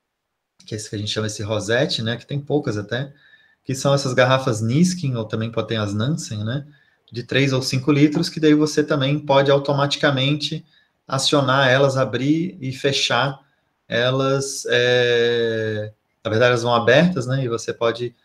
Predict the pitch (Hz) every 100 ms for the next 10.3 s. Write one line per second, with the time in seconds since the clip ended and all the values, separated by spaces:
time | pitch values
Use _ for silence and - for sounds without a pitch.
0 | _ 120 120 131 - 127 127 135 135 131
1 | 135 131 127 131 135 127 143 139 127 131
2 | - 135 131 131 135 - _ _ - 143
3 | 123 123 135 113 123 131 - _ _ _
4 | - 117 117 113 113 110 107 117 117 120
5 | 110 135 131 151 156 - - 151 143 143
6 | 123 127 123 113 _ _ _ - 110 107
7 | 104 104 101 107 110 - 107 107 - 107
8 | 107 104 104 110 143 143 120 - 110 107
9 | - - 127 135 120 120 - 117 117 117
10 | 123 - -